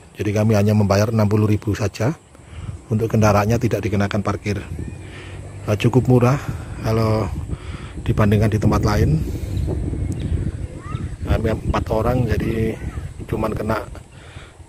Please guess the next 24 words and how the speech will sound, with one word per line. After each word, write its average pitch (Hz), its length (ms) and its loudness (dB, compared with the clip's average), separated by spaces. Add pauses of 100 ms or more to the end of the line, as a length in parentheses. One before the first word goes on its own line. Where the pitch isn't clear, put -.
(300)
enam 113 400 4
puluh 110 240 4
ribu 104 400 0 (400)
rupiah 107 320 0
saja. 117 640 0 (960)
Terus - 640 2
informasinya 131 640 6
tadi 127 320 0
kemarin, 123 560 0 (160)
jadi 113 160 0
di 110 80 0
sini, 139 280 4 (920)
eh, 123 560 4
biaya 120 320 4
segitu 120 320 4
tuh 139 160 4
dua 123 80 4
puluh 113 240 4
empat 107 240 0
jam. 92 320 -2 (240)
Jadi 104 240 -2
misalkan 107 480 0
kalau 107 240 2
kita 107 800 -2